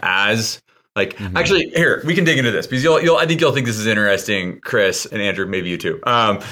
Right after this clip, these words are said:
Speaker 1: but, uh, I think that we're, you know, when we look at what Mark did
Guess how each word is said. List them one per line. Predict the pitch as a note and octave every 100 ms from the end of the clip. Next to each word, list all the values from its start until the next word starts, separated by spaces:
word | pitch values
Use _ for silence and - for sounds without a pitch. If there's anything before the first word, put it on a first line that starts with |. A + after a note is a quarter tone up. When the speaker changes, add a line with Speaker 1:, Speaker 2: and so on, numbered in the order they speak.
| - A2
Speaker 1:
but, | C#3+ C#3
uh, | C3+ B2+ A#2+ G#2+ - - - - -
I |
think | C#3 F#3
that | E3+ C#3+ B2 - -
we're, | - D3 E3 D3+ D3
you | D3+
know, | A#2+ A2 -
when | B2+ E3+
we | F3
look | D#3 F#3+ A#3
at | G3+ B2+
what | D3 D3 C3 -
Mark | B2 B2+ B2 A#2 A2+ - -
did | G#2 A2+ F#2 F2